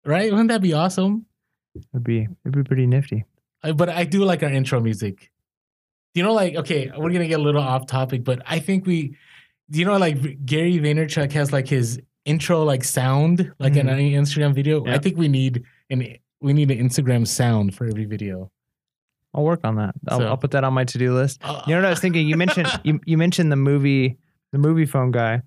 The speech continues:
Speaker 2: We, we have a friend of ours who's, who's like a,
Speaker 1: That's
Speaker 2: he's
Speaker 1: right.
Speaker 2: a voice, man. Like,
Speaker 1: That's
Speaker 2: he
Speaker 1: right.
Speaker 2: is a voice for radio. Like, his voice is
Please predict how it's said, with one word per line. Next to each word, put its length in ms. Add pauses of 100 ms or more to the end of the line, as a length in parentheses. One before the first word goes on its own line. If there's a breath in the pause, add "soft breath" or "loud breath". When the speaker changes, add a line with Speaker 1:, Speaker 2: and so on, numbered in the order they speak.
Speaker 2:
We, 160
we 140
have 180
a 60
friend 260
of 100
ours 280
who's, 320
who's 200
like 200
a, 280 (360)
Speaker 1:
That's 240
Speaker 2:
he's 180
Speaker 1:
right. 160
Speaker 2:
a 40
voice, 380
man. 200
Like, 140
Speaker 1:
That's 80
Speaker 2:
he 140
Speaker 1:
right. 140
Speaker 2:
is 220
a 160
voice 360
for 580 (260 soft breath)
radio. 420
Like, 180
his 220
voice 380
is 360